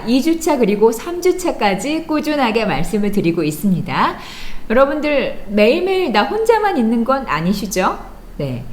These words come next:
여러분들 누군가와 함께 소통할 때 제가 알려드린 방법들을 잘 머릿속으로 떠올려보고 정리되는 편안한 그리고 잘 갖추어진 말하기를 하셨으면 좋겠습니다.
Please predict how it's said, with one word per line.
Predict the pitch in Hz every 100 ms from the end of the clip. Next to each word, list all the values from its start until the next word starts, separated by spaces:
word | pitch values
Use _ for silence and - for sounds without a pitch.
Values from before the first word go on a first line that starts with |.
| - - -
여러분들 | 190 226 233 233
누군가와 | 185 240 392 359 311 294
함께 | 220 208 214
소통할 | 240 208 240 180 139 -
때 | 247 208 117 - - -
제가 | - 175 185 185
알려드린 | 156 170 247 233 220 220 208
방법들을 | - 156 156 180 180 170 170 294 381 427 - -
잘 | - 175 160 160 139
머릿속으로 | 139 170 208 180 170 165
떠올려보고 | 165 240 240 247 226 156 127 233 247 143 - - - - - -
정리되는 | 180 180 190 214 175 143 131 135 143 - - - - - - - - - 185
편안한 | 285 302 294 277 233 143 131 147 - - -
그리고 | 175 165 160 156 160 -
잘 | - 180 175
갖추어진 | 175 170 - 294 269 160 120 - - -
말하기를 | 147 160 151 151 175 247 262
하셨으면 | 226 220 208 160 185 277 330
좋겠습니다. | 311 - 151 - 139 131 -